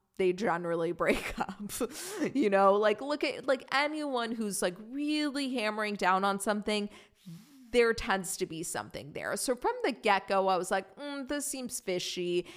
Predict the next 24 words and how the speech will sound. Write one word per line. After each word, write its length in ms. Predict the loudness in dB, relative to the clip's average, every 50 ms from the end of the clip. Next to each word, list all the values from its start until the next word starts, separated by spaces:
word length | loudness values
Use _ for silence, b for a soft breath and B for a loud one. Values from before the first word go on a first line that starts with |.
| B B B
It 180 | -2 -2 0
seems 320 | -2 -6 -4 -4 -4 0 0
like 160 | 0 0 0
she 220 | -2 -4 -4 -4
probably 880 | -6 -8 -12 -20 -12 0 2 6 6 6 6 4 2 0 2 0 2 2
left 400 | 0 2 2 0 0 -2 -4 -6
Sudeikis 840 | -6 -2 -2 -2 0 0 -2 -2 -2 -4 -4 -4 -4 -6 -8 -10
for 360 | -10 -8 -6 -4 -2 -2 -4
Harry 320 | -4 -4 -4 -4 -6 -6 -6
Styles. 420 | -6 -2 0 0 0 0 0 -2
Now, 180 | 0 4 4 4
were 280 | 4 4 2 2 2
there 180 | 4 2 0 0 0
issues 480 | 0 -2 -2 0 0 0 0 0 0 -2
in 80 | -2
the 80 | -2 -2
relationship? 640 | -4 -4 -4 -4 -4 -4 -4 -6 -4 -2 -2 -2 -2
I'm 220 | -2 -4 -2 -4 -4
sure. 500 | -4 -6 -6 -4 -2 -2 -2 -2 -2 -6 B B B B
I 60 | B 0
don't 160 | 0 0 0
think 160 | -2 -4 -4
people 320 | -6 -10 -4 0 0 0
cheat 580 | 0 0 -6 -6 -6 -4 -6 -6 -6 -6 -8 -8